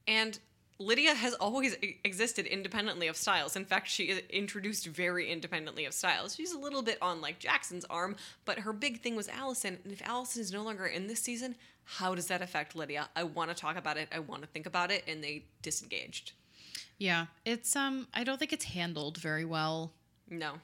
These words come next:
Speaker 2: At all.
Speaker 1: Anything else that doesn't work?
Speaker 2: Not really. I mean, I think we've spent a lot of time throughout the whole season talking about things that have really frustrated us. And,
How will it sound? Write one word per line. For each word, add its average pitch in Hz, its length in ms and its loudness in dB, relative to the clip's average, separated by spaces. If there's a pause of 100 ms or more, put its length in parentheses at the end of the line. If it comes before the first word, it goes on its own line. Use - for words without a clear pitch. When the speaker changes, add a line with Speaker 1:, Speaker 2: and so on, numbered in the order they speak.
(160)
Speaker 2:
At 175 140 2
all. 156 440 -2 (1120)
Speaker 1:
Anything 220 240 0
else 226 140 -2
that 240 60 -4
doesn't 233 220 -4
work? 240 260 -2 (2000)
Speaker 2:
Not 415 280 0
really. 294 200 4
I 285 40 4
mean, 330 180 4
I 294 140 4
think 339 280 0
we've 247 180 0
spent - 320 -2 (600)
a 196 80 0
lot 170 300 2
of 160 100 -8
time 170 340 0
throughout 156 240 -2
the 165 60 -4
whole 160 260 0
season 190 320 0
talking 180 300 -4
about 151 200 -4
things 151 220 -4
that 151 120 0
have 156 180 -2
really 151 180 -4
frustrated 170 540 -2
us. 185 220 2
And, 180 260 -2